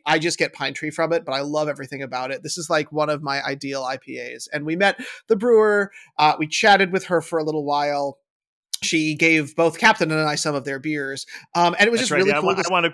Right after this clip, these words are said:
Speaker 2: I'm gonna bring a wit beer home from them.
Speaker 1: Yeah. Um, but I just wanted to really call them out 'cause what they're doing is so cool. Uh, and they're starting to get a little bit more, like, traction and distribution. Um, so it was, like, one of those beers that kinda knocked me off my socks.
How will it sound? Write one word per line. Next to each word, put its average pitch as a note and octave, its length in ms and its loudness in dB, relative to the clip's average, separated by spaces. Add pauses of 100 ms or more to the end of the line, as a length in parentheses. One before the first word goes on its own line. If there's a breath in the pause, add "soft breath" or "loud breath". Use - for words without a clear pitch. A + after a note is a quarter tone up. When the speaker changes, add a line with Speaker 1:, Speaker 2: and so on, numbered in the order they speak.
Speaker 2:
I'm D#3+ 120 -2
gonna E3+ 140 -4
bring D3+ 220 -4
a B2 180 2
wit C#3 240 -8
beer G#2+ 180 -6
home G2 240 -14
from F#2+ 160 -16
them. D#2 240 -16 (640)
Speaker 1:
Yeah. E3+ 300 4 (380 loud breath)
Um, F3 160 6
but G#3+ 100 8
I G#3 60 8
just A#3 160 2
wanted D4+ 220 6
to F#3+ 80 4
really F#3 240 4
call E3 200 4
them D3+ 120 0
out D3 160 2
'cause D3+ 180 -8
what F#3 100 -6
they're E3 80 -6
doing G3+ 260 -2
is C#3+ 140 -4
so B3 160 6
cool. C#3 440 -4 (240 loud breath)
Uh, D#3+ 260 8
and E3+ 220 4
they're E3+ 100 4
starting F#3 340 0
to G3 80 -4
get F3 280 0
a E3+ 80 -2
little E3+ 200 2
bit F3 140 -6
more, D#3 380 0
like, C#3+ 360 -2 (320)
traction E3 380 -2
and D3 100 -4
distribution. D3+ 720 -6 (280 loud breath)
Um, D#3 300 4
so D#3 440 2
it F#3 140 2
was, E3 180 0
like, D#3 180 2
one E3 120 0
of D3+ 40 -6
those D#3 160 0
beers D#3 260 -6
that D3+ 120 -8
kinda C#3+ 200 -6
knocked C3 220 -8
me D#3 60 -8
off C3+ 140 -8
my C3+ 80 -10
socks. C3+ 440 -4